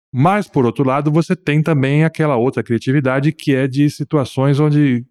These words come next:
cada vez mais, é, na, na superfície mesmo, com a associação de ideias e com a associação de situações,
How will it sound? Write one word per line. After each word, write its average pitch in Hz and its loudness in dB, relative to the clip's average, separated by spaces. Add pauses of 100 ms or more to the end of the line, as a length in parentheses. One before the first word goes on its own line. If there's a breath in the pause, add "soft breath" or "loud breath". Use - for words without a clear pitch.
cada 123 -2
vez 127 0
mais, 113 -2
é, 107 -4
na, 120 -4
na 131 -4
superfície 127 -4
mesmo, 127 0 (240 loud breath)
com 135 0
a 127 -2
associação 127 -2
de 117 0
ideias 110 0
e 101 -4
com - -14
a 101 -4
associação 113 -4
de 113 0 (340 loud breath)
situações, 120 -2